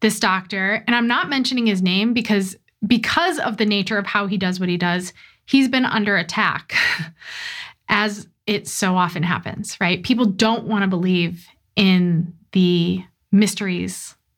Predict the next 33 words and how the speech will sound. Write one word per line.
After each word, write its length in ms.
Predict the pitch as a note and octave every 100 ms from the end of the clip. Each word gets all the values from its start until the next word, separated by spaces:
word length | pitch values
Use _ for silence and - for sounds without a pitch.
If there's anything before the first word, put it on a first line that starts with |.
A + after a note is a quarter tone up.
| _
of 100 | G3+
faith. 320 | - - - - _ _ - -
They 100 | A3+
don't 240 | G3 A#3+ C4+
wanna 160 | B3+
believe 440 | G#3+ G#3+ G#3 F#3+ F#3+
in 260 | G#3+ F#3+
the, 220 | F#3 F#3+ -
the 60 | F#3+
miracles 420 | G3 F#3+ F#3 F#3
that 140 | F3+
could 160 | - F#3
be. 120 | F3+
They 140 | F3 F3+
want 420 | F#3+ A#3+ B3+ B3
the 80 | A3+
concrete. 840 | - A3+ G#3+ A3 G3+ G#3+ - - - - -
And 120 | C4 C4
what's 180 | D4
cool 360 | - - D#4+ B3+
is 140 | A3+
if 160 | A3+ A3
you 80 | A3
study 380 | - A3 A#3 B3
him 220 | C4+ C4+
and 80 | A3
you 80 |
actually 300 | G3+ G3+ G3
take 240 | F#3+ G#3 G#3
the 60 |
time 360 | F#3 G3 F#3+ G#3
to 80 | -
understand 720 | G3+ F#3 - F#3+ F#3+ G3